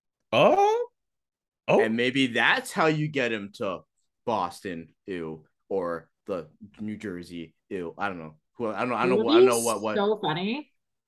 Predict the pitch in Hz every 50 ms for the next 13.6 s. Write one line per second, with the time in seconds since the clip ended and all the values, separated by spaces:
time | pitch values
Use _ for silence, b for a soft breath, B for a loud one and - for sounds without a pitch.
0 | _ _ _ - 180 185 175 180 175 175 180 156 156 156 156 151 143 - - _
1 | _ _ _ _ _ _ _ _ _ _ _ _ _ _ _ _ _ _ _ -
2 | - - - - - _ _ _ _ _ _ _ _ _ _ _ _ _ _ _
3 | _ _ _ _ _ _ _ _ _ _ _ _ _ _ _ _ 254 269 262 262
4 | 269 240 - - 208 202 208 220 220 202 226 226 208 208 214 202 202 202 202 202
5 | 202 208 196 196 185 185 185 180 185 185 185 170 175 185 190 196 202 196 - 202
6 | 180 175 185 226 226 220 B B B B B B B _ - - 196 269 302 330
7 | 294 - 165 185 202 - 156 185 208 214 214 226 233 226 202 220 247 262 240 208
8 | 220 247 285 339 349 - - - - _ - 220 214 214 - 220 208 208 - 202
9 | 208 175 151 202 190 208 220 220 214 202 170 151 180 220 214 190 208 226 220 -
10 | - - _ _ _ _ _ _ _ _ - - _ _ _ _ _ _ _ -
11 | - 226 233 190 165 - - 262 254 247 208 - 254 226 208 180 214 254 254 240
12 | 254 - 208 190 196 185 147 208 220 233 226 233 247 196 - 196 202 214 - -
13 | - - 208 240 254 254 226 208 202 220 220